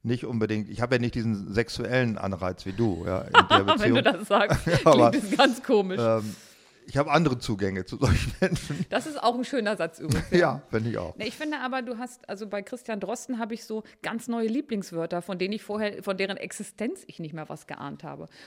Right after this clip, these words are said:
Speaker 2: Und deswegen mag ich den so gern leiden, weil ich auch so eine steile Lernkurve habe.
Speaker 1: Ja.
Speaker 2: Und, ähm, ich habe mit einem befreundeten Neurochirurgen gesprochen und der nach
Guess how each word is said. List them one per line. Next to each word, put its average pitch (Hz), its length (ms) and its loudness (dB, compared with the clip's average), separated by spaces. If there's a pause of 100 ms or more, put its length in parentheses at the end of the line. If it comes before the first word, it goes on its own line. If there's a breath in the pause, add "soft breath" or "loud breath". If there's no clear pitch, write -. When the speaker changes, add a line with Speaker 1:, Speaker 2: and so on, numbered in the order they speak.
Speaker 2:
Und 160 160 -8
deswegen 226 360 -4
mag 202 280 -8
ich 214 80 -18
den 233 120 -8
so 220 120 -10
gern 190 240 -6
leiden, 202 380 -6
weil 214 180 -4
ich - 100 -12
auch - 80 -8
so 208 140 -12
eine 208 80 -6
steile - 480 -8
Lernkurve 214 720 -8
habe. - 340 -16 (180 loud breath)
Speaker 1:
Ja. 110 200 -4
Speaker 2:
Und, 180 320 -8
ähm, 180 260 -6 (300 loud breath)
ich - 180 -10
habe 208 160 -12
mit 220 160 -6
einem 180 380 -10
befreundeten 202 440 -4
Neurochirurgen 262 720 -2
gesprochen 254 520 -8
und 202 220 -8
der 196 140 -2
nach 190 260 -6